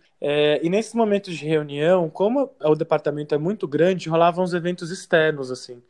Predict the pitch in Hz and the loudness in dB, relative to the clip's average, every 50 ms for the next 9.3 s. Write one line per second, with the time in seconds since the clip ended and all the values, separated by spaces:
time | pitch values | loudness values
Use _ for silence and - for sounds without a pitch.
0 | _ _ - 175 190 208 214 226 214 233 214 190 208 208 190 214 208 - _ 202 | _ _ 4 4 4 4 2 0 0 0 0 0 -2 -4 -6 -12 -14 -2 _ 0
1 | 196 196 208 208 - 202 180 180 180 185 196 196 208 202 190 - 190 190 190 _ | 2 2 -2 -2 -2 -2 0 0 -2 -2 -4 -6 -8 -10 -6 -4 -6 -6 -4 _
2 | 185 175 180 190 196 185 196 196 202 202 190 - 175 190 185 - 175 170 170 170 | -4 -2 -2 -4 -4 -4 -4 -2 -2 -2 -4 -4 -8 -8 0 2 2 2 2 0
3 | 165 - 165 - - 160 147 151 156 156 _ - 170 175 165 151 151 147 156 156 | -2 -4 -6 -2 -4 -4 -2 -4 -8 -6 _ -6 -2 2 4 6 6 4 2 0
4 | - 180 196 190 _ _ _ _ - - 226 - - 226 240 254 269 262 - _ | 0 -2 -2 -2 _ _ _ _ -6 -6 -2 6 6 6 6 6 -2 -6 -2 _
5 | 214 214 214 214 190 180 - 196 208 226 220 220 226 220 - 226 190 - 214 208 | 0 0 2 0 -2 -2 0 0 2 2 2 0 0 -2 -4 -6 2 4 4 4
6 | 202 180 180 180 190 202 196 190 - - 185 180 - 190 185 180 - _ _ _ | 4 2 0 0 -2 -2 -4 -4 -2 -4 -2 2 4 2 2 2 -2 _ _ _
7 | _ - 160 170 180 180 - - - 160 160 180 185 160 151 170 165 - - 160 | _ 0 0 0 0 0 -6 2 2 4 4 4 2 2 0 -4 -6 -6 -10 -8
8 | 160 156 151 156 175 185 - - 165 147 147 160 190 190 - - 156 151 151 151 | -6 -4 -4 -4 -6 -6 -8 -8 -8 -4 0 0 -2 0 2 4 6 6 6 6
9 | 151 156 165 165 - | 4 -2 -8 -10 -12